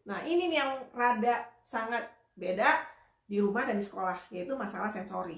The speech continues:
ya. Jadi kalau anak autisme harus kita pahami memiliki masalah sensori. Ya, mereka, eh, mungkin tidak nyaman gitu ya, tidak nyaman. Pertama dengan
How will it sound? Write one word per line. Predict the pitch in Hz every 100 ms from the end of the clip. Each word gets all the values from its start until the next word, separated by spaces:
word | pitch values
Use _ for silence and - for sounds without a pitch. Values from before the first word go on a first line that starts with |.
| 165
ya. | 180
Jadi | - 190
kalau | 190 180
anak | 190 190
autisme | 190 190 226 247 294 349 - _ _ _ _ _ -
harus | 226 254
kita | 226 226 214
pahami | 202 190 208 247
memiliki | 247 202 185 180 226
masalah | 202 180 202
sensori. | 190 196 180 160 - _ _ _ _ _ _ _ _ _ -
Ya, | 185 202 - _ _
mereka, | - 185 185 240 311 - - _ _
eh, | 190 180 180 175 175 175 170 170 170 180
mungkin | 180 175 285 320 392 - _ _ _ _
tidak | 214 180 185
nyaman | 165 156 214 320 480 - - -
gitu | 165 160
ya, | 196
tidak | 185 175
nyaman. | 180 147 208 277 285 277 277 - _ _
Pertama | 185 - - 240 247 254 233
dengan | 196 202 233 254